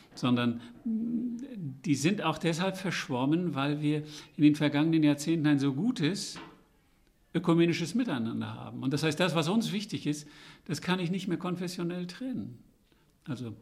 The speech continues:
die großen Feiern, die wir in den Kirchen zu den Hochfesten haben, das ist gemeinsam in der Gemeinschaft aller Christen.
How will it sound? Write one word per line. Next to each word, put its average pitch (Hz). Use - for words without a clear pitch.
die 120
großen 120
Feiern, 127
die 120
wir 123
in 123
den 123
Kirchen 120
zu -
den 117
Hochfesten 127
haben, 120
das -
ist 151
gemeinsam 131
in 131
der 127
Gemeinschaft 123
aller -
Christen. -